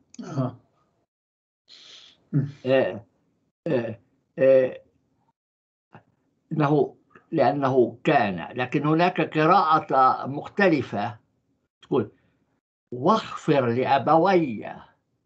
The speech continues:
Speaker 2: إنهما كانا من الضالين".
Speaker 1: مم. مم.
Speaker 2: يعني، مو فقط لأبوه، لأمه كمان.
Speaker 1: مم. مم.
Speaker 2: آه، هذه قراءة مختلفة. ستة وعشرين: "ولا تخزني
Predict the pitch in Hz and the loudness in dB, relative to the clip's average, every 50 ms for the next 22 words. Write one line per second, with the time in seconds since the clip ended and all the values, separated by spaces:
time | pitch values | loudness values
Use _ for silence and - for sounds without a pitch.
0 | _ _ _ _ _ _ _ - 139 143 151 156 156 160 160 151 151 156 151 147 | _ _ _ _ _ _ _ -8 -6 -6 -6 -4 -2 -2 -2 -2 -2 -4 -2 -2
1 | 143 139 127 - - - 151 139 143 143 139 139 156 170 156 131 101 92 87 - | -2 -2 -2 -4 -8 -6 -4 -2 -2 -2 -2 -2 -4 -2 -2 -2 -4 -6 -10 -14
2 | - - 123 131 139 131 123 120 110 107 117 117 113 113 107 107 104 107 117 107 | -14 -10 -8 -6 -4 -4 -4 -4 -4 -6 -2 -2 0 0 -2 -4 -6 -6 -8 -8
3 | 90 - - - 82 78 - - _ _ _ _ - 147 131 123 117 113 113 - | -8 -10 -12 -14 -16 -16 -16 -20 _ _ _ _ 0 0 0 0 -2 -6 -12 -14
4 | - _ - 139 123 117 110 110 - - _ _ - 107 107 117 131 139 165 175 | -14 _ -8 -6 -6 -6 -8 -12 -14 -20 _ _ -4 -2 -2 -2 -2 -2 -2 -2
5 | 165 - 160 151 - 156 151 - 143 127 123 127 123 - 151 170 165 147 135 - | 0 0 -2 0 0 -4 -2 2 2 4 4 4 2 0 0 0 0 0 0 0
6 | 165 160 131 120 107 87 - - - - - 78 - - - - - - - 147 | 0 -2 -2 -4 -6 -8 -8 -8 -10 -10 -10 -12 -14 -16 -18 -20 -12 -6 -4 -4
7 | 127 110 226 262 254 233 156 135 117 - - - - 139 135 127 127 123 123 123 | -4 -4 -4 -4 2 4 4 4 2 0 -6 -12 -8 -4 -2 0 0 2 2 0
8 | 123 123 120 - - - - - 156 143 139 151 147 156 160 156 - 170 160 156 | 0 -2 -2 -4 -8 -12 -14 -8 -4 0 0 2 2 0 0 0 0 0 2 2
9 | 131 127 127 110 - - 101 87 87 - - - 180 - 156 135 131 - - 85 | 2 0 -2 -6 -8 -8 -10 -10 -10 -10 -10 -10 -4 -2 0 0 0 -2 -6 -10
10 | - - _ _ _ _ _ 165 165 180 214 233 247 220 - - - _ 214 214 | -10 -14 _ _ _ _ _ -2 0 2 4 4 4 4 2 0 -4 _ 0 0
11 | 202 - 139 127 107 104 147 175 175 170 185 180 180 175 - | 0 -2 -6 -12 -6 0 2 2 2 2 0 -2 -2 -4 -6